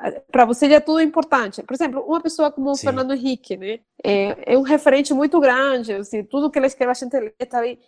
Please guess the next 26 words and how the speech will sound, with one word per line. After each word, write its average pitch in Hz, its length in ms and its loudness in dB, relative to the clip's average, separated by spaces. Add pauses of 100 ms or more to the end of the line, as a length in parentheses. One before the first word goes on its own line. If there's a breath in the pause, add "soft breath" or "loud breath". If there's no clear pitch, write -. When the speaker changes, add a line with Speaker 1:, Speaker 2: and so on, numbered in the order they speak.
(200)
Speaker 1:
mas 233 400 -2
explica 254 400 -4
pra 254 160 4
Fer-, 247 240 -2 (360)
qual 269 120 6
é 302 40 2
a - 20 0
importância 294 640 -2
do 254 240 -8
falar 262 540 2
da 269 100 -2
opinião 262 340 -4
do, 262 80 -8 (140)
do, 233 220 -8
do 226 260 -2
ex-presidente, 247 960 -4 (500)
é, 226 680 2
sobre 220 840 2
X 294 340 0
coisa, 254 520 4 (420)
é - 320 -4
uma 254 160 0
pergunta 254 380 -2
bastante 262 320 -4
recu-, 269 260 -8
ah, - 100 -2